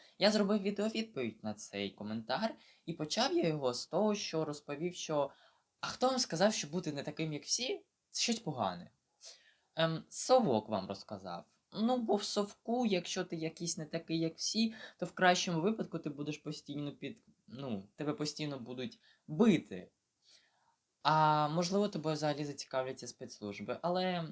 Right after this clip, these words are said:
ну, до чого тут совок, написала мені ця людина. І друге, друга частина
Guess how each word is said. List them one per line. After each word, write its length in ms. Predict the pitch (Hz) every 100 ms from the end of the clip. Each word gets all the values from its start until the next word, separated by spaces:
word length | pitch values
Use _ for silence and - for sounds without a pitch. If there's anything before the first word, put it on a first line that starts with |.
| -
ну, 420 | 139 156 143 107 101 - _ _ _ -
до 180 | 147
чого 300 | 147 175 185
тут 180 | 185 185
совок, 400 | - 190 196 160
написала 520 | 107 92 - 95 92
мені 360 | 92 92 90 90 _ _
ця 200 | - -
людина. 440 | 190 127 95 87 90 _ - - - - - - -
І 320 | 160 156 135 - -
друге, 760 | 226 143 247 226 175 104 90 - _ _ _
друга 340 | - 156 170 110
частина 720 | - 110 - 220 226 127 95